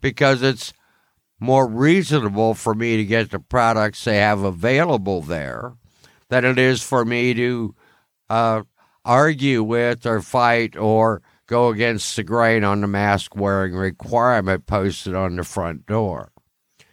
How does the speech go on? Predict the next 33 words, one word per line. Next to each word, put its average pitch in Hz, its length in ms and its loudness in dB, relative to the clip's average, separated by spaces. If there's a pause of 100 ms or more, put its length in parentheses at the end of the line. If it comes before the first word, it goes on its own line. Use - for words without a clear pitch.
(220)
Reason 175 520 2
only 147 360 2
takes 123 420 -2
you 147 140 -4
so 107 300 -2
far, 120 680 -6 (400)
because 131 400 0
then 143 180 2
it 139 120 -2
becomes 120 480 -2
a 107 80 -2
point 123 420 0
of 107 180 0 (840)
on 117 460 0
one 143 260 2
hand 131 520 2
versus 120 520 -4
on 117 220 2
the 113 140 0
other 117 300 0
hand. 85 520 -10 (440)
My 120 160 2
reason 151 720 0
tells 143 460 2
me 120 240 -4
that 110 220 -2
I 135 220 2
can 120 360 -2
resist 113 960 -2 (280)
up 170 260 0
until 147 440 0
this 123 260 -2
point, 127 520 0